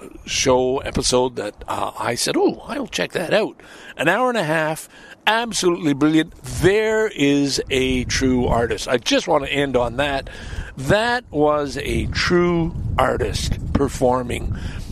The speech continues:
her whole life and not caring about what other people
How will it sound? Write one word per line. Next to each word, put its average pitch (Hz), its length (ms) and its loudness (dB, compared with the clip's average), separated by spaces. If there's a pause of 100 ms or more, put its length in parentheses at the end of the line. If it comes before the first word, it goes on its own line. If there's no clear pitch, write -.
(100)
her 180 180 4
whole 226 280 4
life 175 240 -2
and 220 180 2
not 349 240 2 (320)
caring 175 800 2 (580)
about 190 480 0
what 180 400 2 (140)
other 160 280 4
people 117 600 -2